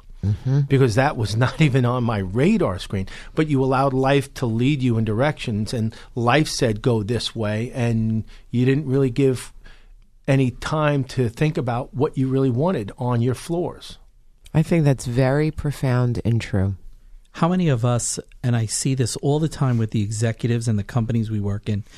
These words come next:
Speaker 3: where people are challenged by their situation that they're in?
Speaker 1: Sure, that
Speaker 3: They
Speaker 1: they're in because maybe it's a family business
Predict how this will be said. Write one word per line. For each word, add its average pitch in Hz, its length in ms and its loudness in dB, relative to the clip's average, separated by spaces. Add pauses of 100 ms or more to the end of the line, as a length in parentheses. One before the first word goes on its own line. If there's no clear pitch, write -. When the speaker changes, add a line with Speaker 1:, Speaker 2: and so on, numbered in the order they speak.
(300)
Speaker 3:
where 117 280 0
people 127 640 -2
are 113 220 0
challenged 123 560 0
by 113 160 2
their 110 160 2
situation 104 680 -2
that 104 140 -2
they're 104 160 -2
in? 95 180 -4 (760)
Speaker 1:
Sure, 220 400 4
that 135 200 4
Speaker 3:
They 151 80 8
Speaker 1:
they're 147 160 8
in 165 220 6
because 139 1120 4 (1080)
maybe 165 240 8
it's 165 120 4
a 175 60 4
family 175 340 6
business 165 580 4